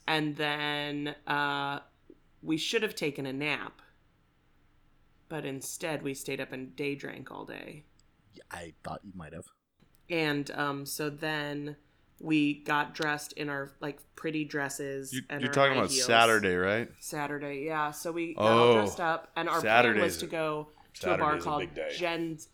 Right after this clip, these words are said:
Speaker 1: Jen and Friends, which is a martini bar that has two hundred different specialty martinis, like a birthday cake martini and all
Speaker 2: Ooh,
Speaker 1: this
Speaker 2: you
Speaker 1: stuff.
Speaker 2: fancy.
Speaker 1: Yes, which our bride loves martinis.
Speaker 3: I'm a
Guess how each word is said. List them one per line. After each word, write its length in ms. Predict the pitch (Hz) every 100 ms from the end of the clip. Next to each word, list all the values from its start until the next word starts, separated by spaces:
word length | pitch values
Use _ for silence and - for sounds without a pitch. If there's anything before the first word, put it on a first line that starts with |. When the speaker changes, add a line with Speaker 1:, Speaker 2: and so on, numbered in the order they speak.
| _ 156
Speaker 1:
Jen 260 | 160 165
and 180 | 160 139
Friends, 540 | 135 110 110 131 151 -
which 160 | 156
is 160 | 160 147
a 160 | 151 147
martini 580 | 143 147 143 - 160 151
bar 200 | 139 135
that 180 | 135 131
has 460 | 135 131 131 - _ _ _ _
two 200 | - 180
hundred 380 | 160 156 151 139
different 380 | 143 135 143 -
specialty 600 | - 131 131 131 - 131
martinis, 680 | 120 104 135 92 69 57 -
like 260 | 110 - -
a 60 | 156
birthday 400 | 208 220 156 131
cake 260 | 143 127
martini 640 | 131 120 - 131 127 123 120
and 140 | 127
all 220 | - 131 135
Speaker 2:
Ooh, 20 |
Speaker 1:
this 100 | 151
Speaker 2:
you 60 | 95
Speaker 1:
stuff. 240 | 151 139
Speaker 2:
fancy. 580 | 165 117 160 - - - - -
Speaker 1:
Yes, 540 | - 156 - - - - -
which 240 | 165 160 -
our 100 | 160
bride 380 | 165 160 160 156
loves 840 | 147 147 147 160 160 156 151 151
martinis. 440 | 147 135 139 - -
Speaker 3:
I'm 300 | 180 190
a 80 | 226